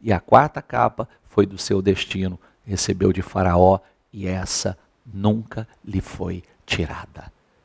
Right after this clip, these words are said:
Ele venceu o desafio de não se deslumbrar com grande sucesso.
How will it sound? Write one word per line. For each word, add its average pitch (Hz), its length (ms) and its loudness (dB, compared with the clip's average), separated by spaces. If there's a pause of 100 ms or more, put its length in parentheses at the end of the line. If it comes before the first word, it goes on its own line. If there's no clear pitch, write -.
(480)
Ele 107 160 8
venceu 104 560 4
o 143 40 4
desafio 120 540 -2
de 101 160 -6
não 131 380 0
se - 180 -4
deslumbrar 135 880 -2 (240)
com 104 200 -12
grande 90 320 -4
sucesso. - 640 -12